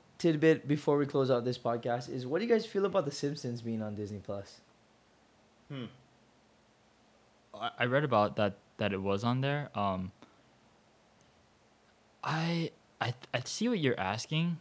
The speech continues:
Speaker 3: You're asking kind of, like, it doesn't really jive with the rest of what they got.
Speaker 1: Yeah, and, and The Simpsons is, uh, I mean, it's a classic, but, like, it's like <laughs> that, that one awkward kid that, like,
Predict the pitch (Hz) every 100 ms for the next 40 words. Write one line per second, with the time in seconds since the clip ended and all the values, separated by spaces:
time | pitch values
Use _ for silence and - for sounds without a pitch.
0 | - 113 113 107 120 113 107 101 98 98
1 | 107 113 107 95 87 85 90 92 87 90
2 | 85 101 95 - 92 87 95 - - -
3 | - 240 220 208 - 185 175 - - 185
4 | 185 - 269 277 294 247 247 220 180 190
5 | 185 175 165 151 139 - - 202 220 220
6 | 226 170 151 190 - - - - _ _
7 | _ _ _ _ _ _ 170 156 160 147
8 | - _ _ _ _ _ _ - - -
9 | - _ _ _ _ 175 175 214 180 175
10 | 185 - 160 147 143 - 156 156 151 -
11 | 147 147 151 147 120 147 143 131 127 -
12 | - _ - _ - _ _ _ 147 135
13 | -